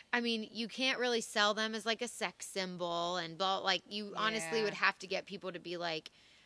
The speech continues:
Speaker 1: "Yeah, I like a fourteen-year-old," which, I mean,
Speaker 2: Yeah.
Speaker 1: you don't get a huge following from that.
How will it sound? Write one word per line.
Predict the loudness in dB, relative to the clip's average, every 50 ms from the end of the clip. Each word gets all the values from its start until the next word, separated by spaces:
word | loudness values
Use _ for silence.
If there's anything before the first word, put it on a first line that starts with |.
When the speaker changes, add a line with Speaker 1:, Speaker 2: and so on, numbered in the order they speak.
| _ _ -6
Speaker 1:
"Yeah, | -2 0 2 4 4 6
I | 6 6 6
like | 4 2 2 0
a | -4
fourteen-year-old," | 0 0 0 0 0 -4 -8 -8 -8 -6 -6 -2 0 2 2 2 0 -4 -4
which, | -4 -4 -4 -4 -6 -6 -4
I | -4
mean, | -4 -2 -4 -6 -6 -8 -12 -12
Speaker 2:
Yeah. | -14 -14 -14 -8
Speaker 1:
you | -6 -2 2
don't | 2 2 2 2 -2
get | -2 0
a | -2
huge | -2 -4 -8 -8 -8 -8 -4
following | 0 2 2 4 4 2 0 0 0
from | 0 -2 0 2
that. | 2 4 4 2 0